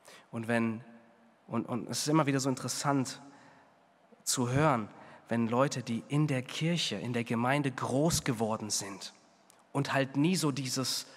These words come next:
krasse, ausschweifende Jugendleben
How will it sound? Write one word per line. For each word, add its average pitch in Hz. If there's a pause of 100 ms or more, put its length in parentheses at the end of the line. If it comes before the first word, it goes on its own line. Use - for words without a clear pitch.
(880)
krasse, 156
ausschweifende 151
Jugendleben 139